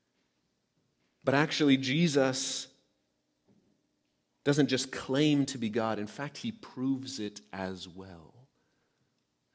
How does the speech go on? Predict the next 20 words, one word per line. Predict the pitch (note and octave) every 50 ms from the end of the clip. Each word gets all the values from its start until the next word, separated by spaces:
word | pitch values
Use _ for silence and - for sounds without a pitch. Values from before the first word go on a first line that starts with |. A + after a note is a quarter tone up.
| _ -
So | - D3+
when | C3+ C#3+ D3+ E3+ F3
these | D#3+ D#3 D3 -
guys | - C3+ C3 C3 C3 B2 A#2+ -
show | - - - C3+ A#2+ G#2+ G2+ G2+
up, | A#2 G2+ - - _ _ - - _ _ _ _ _ _ _ _ _ _ _ _ _ _ _ _ _ _ _ _ _ _ _ _ _ _ _ _ _ _ _ _ _ _ _ _ - - -
they | A#2 C3+ D#3 D#3
are | A#2+ A2
shaking | - - - - - C3+ C3 B2+ B2+ - A2 G2 F#2+ F#2+
in | - G2+ G2 F#2+
their | F2+ F2 E2+
boots. | E2 D2+ D#2 D#2 - _ _ - - - - - - - - _ _ _ _ _ _ _ _ _ -
They | C3+ E3
are | E3+ C#3+
actually | C3 C#3 C3+ - - B2 A#2+
frightened | - - - - - A#2+ B2 C#3+ - - A#2 A#2 A2+
of | A2+ G2+
who | - - - E3+ D#3+ D3+ D3 C#3+
Jesus | B2+ A2 B2 B2+ B2+ A#2+ A#2+ A2+ G#2+ - -
is | C3 C3+ C3 B2+